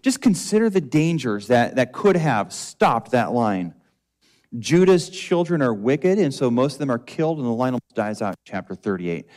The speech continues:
And God resurrects the line through a righteous daughter-in-law. Laban would have impoverished and enslaved Jacob, but God rescues both wealth and family from Laban's greedy fingers.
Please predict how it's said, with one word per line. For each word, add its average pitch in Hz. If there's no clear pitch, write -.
And 113
God 117
resurrects 123
the 117
line 98
through 101
a 92
righteous 104
daughter-in-law. 92
Laban 143
would 262
have 156
impoverished 139
and 120
enslaved 135
Jacob, 113
but 110
God 107
rescues 120
both 101
wealth 113
and 101
family 101
from 87
Laban's 90
greedy 85
fingers. -